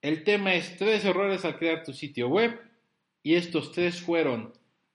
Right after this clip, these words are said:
uno, no comprar tu dominio y hosting; dos, desconocer el tráfico que generas; tres, tu sitio web no es responsive; y como cuarto y un plus, no conoces las reglas de Google.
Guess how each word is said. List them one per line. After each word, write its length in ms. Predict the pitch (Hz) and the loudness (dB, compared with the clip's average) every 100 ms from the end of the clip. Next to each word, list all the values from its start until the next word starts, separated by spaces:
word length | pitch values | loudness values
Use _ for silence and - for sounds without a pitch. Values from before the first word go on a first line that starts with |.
| _ - | _ -2
uno, 540 | 220 202 131 104 - 135 | 0 2 -2 -4 -14 -6
no 220 | 165 185 | -2 -2
comprar 400 | 170 147 151 151 | -4 -2 -4 -4
tu 80 | 127 | -4
dominio 420 | 117 120 117 101 | -2 -4 -6 -8
y 60 | - | -6
hosting; 480 | 143 147 - 185 - _ _ _ - | -6 -6 -10 -12 -14 _ _ _ 0
dos, 400 | 175 220 170 - | 6 6 4 -2
desconocer 540 | 131 - 139 131 151 | -8 -6 -8 -2 0
el 160 | 143 139 | 0 -2
tráfico 540 | 143 143 - 127 - | -6 -6 -8 -8 -8
que 80 | 101 | -12
generas; 760 | - 110 131 165 202 - _ _ _ _ _ _ | -8 -6 -2 -2 -4 -8 _ _ _ _ _ _
tres, 400 | - 214 202 - | 2 4 4 2
tu 80 | 147 | -10
sitio 380 | 131 - 165 143 | -10 -2 0 2
web 220 | 143 131 | 0 -2
no 160 | 127 135 | -4 -4
es 80 | |
responsive; 720 | 131 - - 165 175 220 214 - _ _ _ - | -4 -10 -4 -4 -2 -6 -8 -16 _ _ _ -4
y 280 | 220 247 247 | 4 4 6
como 680 | 170 147 156 165 - - | 2 4 4 4 2 -10
cuarto 420 | - 214 214 214 156 | 0 2 2 2 0
y 160 | 160 | 2
un 200 | 185 180 | -2 -2
plus, 480 | 202 254 277 - - | -2 2 2 -2 -12
no 460 | 143 160 190 220 220 | -10 -6 -2 -2 -2
conoces 580 | - 165 180 190 185 170 | -2 -2 -2 -6 -4 -4
las 220 | 139 127 | -4 -6
reglas 420 | 127 127 123 113 | -8 -10 -10 -10
de 120 | 95 | -12
Google. 420 | 87 90 80 80 | -12 -14 -16 -20